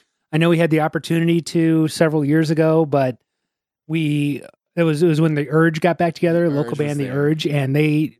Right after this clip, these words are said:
Speaker 1: brought down the house, and
Speaker 2: Everyone left.
Speaker 1: <laughs> everyone left, and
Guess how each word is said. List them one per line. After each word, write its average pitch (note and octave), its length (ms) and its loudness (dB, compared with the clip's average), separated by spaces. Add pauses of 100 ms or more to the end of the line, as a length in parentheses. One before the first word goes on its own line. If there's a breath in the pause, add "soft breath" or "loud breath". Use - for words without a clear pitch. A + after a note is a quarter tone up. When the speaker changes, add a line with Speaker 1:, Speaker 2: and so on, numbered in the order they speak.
Speaker 1:
brought D3+ 220 -2
down D3 200 0
the A#2+ 80 -6
house, D#3+ 540 -2 (720)
and D3 600 -2 (280)
Speaker 2:
Everyone G#2 280 -6
left. - 260 -14
Speaker 1:
<laughs> - 40 -12
everyone F#3 560 0
left, F3+ 440 2
and C#3 420 -2